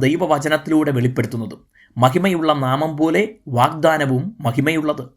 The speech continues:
ദൈവത്തിൻ്റെ വാഗ്ദത്തങ്ങളെല്ലാം നമുക്ക് ലഭിക്കുന്നത് തൻ്റെ പുത്രനായ ക്രിസ്തുവിലൂടെയാണ്. വചനം എന്നും ക്രിസ്തുവിന് നാമമുണ്ട്. വചനം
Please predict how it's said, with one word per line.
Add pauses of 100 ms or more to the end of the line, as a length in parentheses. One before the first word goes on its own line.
(380)
ദൈവത്തിൻ്റെ
വാഗ്ദത്തങ്ങളെല്ലാം
നമുക്ക്
ലഭിക്കുന്നത് (400)
തൻ്റെ
പുത്രനായ
ക്രിസ്തുവിലൂടെയാണ്. (500)
വചനം (160)
എന്നും
ക്രിസ്തുവിന്
നാമമുണ്ട്. (360)
വചനം